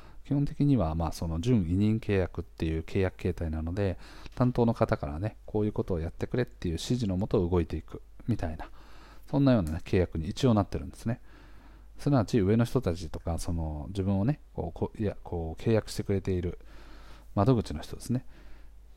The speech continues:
が万が一、まあ、指示をね、出していなくて、で、こっちが動いていないとしても、別にこっちに過失があるわけではないっ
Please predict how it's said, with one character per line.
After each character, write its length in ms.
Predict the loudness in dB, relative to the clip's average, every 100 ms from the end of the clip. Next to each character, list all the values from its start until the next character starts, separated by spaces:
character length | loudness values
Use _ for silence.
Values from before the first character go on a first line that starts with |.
| -6
が 440 | 0 4 4 0 -6 -16 -4
万 220 | 0 2
が 160 | 4 2
一、 380 | 2 2 2 0
ま 140 | 0 0
あ、 20 |
指 100 | 0
示 260 | 0 0 0
を 60 |
ね、 200 | -4 -6 -8 -8 0
出 120 | 0
し 60 | 0
て 100 | -2
い 80 |
な 100 | 0
く 120 | -2 -4
て、 240 | -6 -6
で、 80 | -6
こ 100 | -2
っ 20 | 2
ち 120 | 4
が 80 | 4
動 200 | 6 4
い 60 |
て 140 | 4 0
い 60 |
な 120 | 2
い 60 | 2
と 120 | -2
し 80 | -6
て 100 | -2
も、 200 | -2 -2 -8 -8
別 200 | -6 -2
に 80 | -4
こ 140 | -4 -6
っ 40 |
ち 80 | -6
に 80 | -6
過 160 | -4
失 200 | -6 -2
が 120 | -2 -2
あ 40 |
る 100 | -2
わ 80 | -6
け 120 | 0
で 80 | 2
は 120 | 2
な 120 |
い 40 |
っ 20 | -2